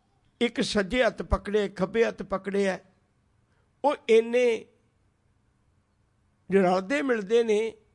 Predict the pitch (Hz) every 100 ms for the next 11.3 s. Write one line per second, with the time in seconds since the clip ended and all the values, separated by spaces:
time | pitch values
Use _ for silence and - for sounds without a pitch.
0 | _ _ _ _ _ _ - 269 311 269
1 | - 247 262 180 190 185 214 240 247 254
2 | 202 - 196 175 175 160 - 180 160 254
3 | - 254 269 - 240 240 202 185 175 151
4 | - - _ _ _ _ _ _ _ _
5 | _ _ _ _ _ _ _ _ _ _
6 | _ - 294 294 160 247 311 330 247 202
7 | 196 196 240 214 196 226 196 190 175 165
8 | 185 180 170 185 190 185 - - - -
9 | _ _ _ _ _ _ _ _ _ -
10 | 185 196 202 202 214 214 208 208 165 143
11 | - 151 -